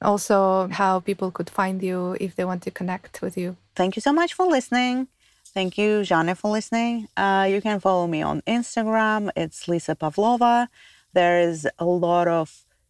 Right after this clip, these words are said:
Speaker 2: cool things I post there, including my work with Broadway actors, shooting someone from Harry Potter and the Cursed Child every year, uh, it's, it kinda started as a joke, but now it's a tradition.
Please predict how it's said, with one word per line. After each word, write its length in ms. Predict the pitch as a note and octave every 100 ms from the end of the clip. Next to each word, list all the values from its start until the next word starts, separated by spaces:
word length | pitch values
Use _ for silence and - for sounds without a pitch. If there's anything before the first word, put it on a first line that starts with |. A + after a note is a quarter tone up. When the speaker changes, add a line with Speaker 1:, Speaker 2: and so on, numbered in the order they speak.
| _ _ _
Speaker 2:
cool 300 | - F#3+ E3
things 400 | E3+ D#3+ D3+ D3
I 120 | D2+
post 440 | - - B3+ - -
there, 400 | A#3 A#3 A#3 A3
including 540 | F3 D3+ - E3+ E3
my 140 | D3
work 340 | C#3 C#3+ C3+ -
with 160 | A#2+ _
Broadway 380 | - G#3 G3 G3
actors, 760 | G3 F#3+ - G3+ G3 G3 F#3+ - - - - -
shooting 420 | - A3 G#3 F#3+
someone 400 | - F3 E3+ E3+
from 480 | - E3 D#3 D#3 D3
Harry 280 | - E3+ E3
Potter 240 | D#3+ D3+
and 140 | D3+ C#3+
the 60 |
Cursed 320 | - C3+ C3+
Child 260 | - B2+ B2+
every 280 | A#2+ C#3 C3
year, 480 | F3+ A3 G3 G3 G3 - - - _ - F#3
uh, 300 | E3+ D#3+ -
it's, 280 | F#3+ G3 - -
it 120 | G#3+ -
kinda 340 | F#3+ B3 D#4
started 400 | B3+ - F#3 F#3 F#3+
as 80 | E3+
a 80 | E3 -
joke, 200 | C3+ C#3+ -
but 140 | A2+ -
now 180 | C#3+ C3+
it's 160 | -
a 60 | -
tradition. 680 | - B2+ C#3 B2 - C#3